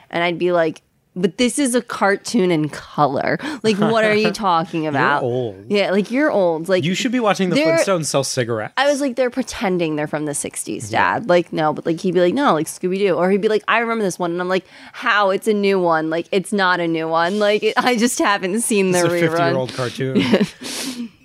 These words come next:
Speaker 2: Um, oh, man, there's one. I, I have, uh, all of my best childhood memories are me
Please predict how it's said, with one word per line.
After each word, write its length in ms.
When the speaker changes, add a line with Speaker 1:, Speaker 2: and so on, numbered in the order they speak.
Speaker 2:
Um, 400
oh, 220
man, 320
there's 240
one. 400
I, 320
I 140
have, 500
uh, 440
all 300
of 60
my 260
best 280
childhood 400
memories 520
are 200
me 380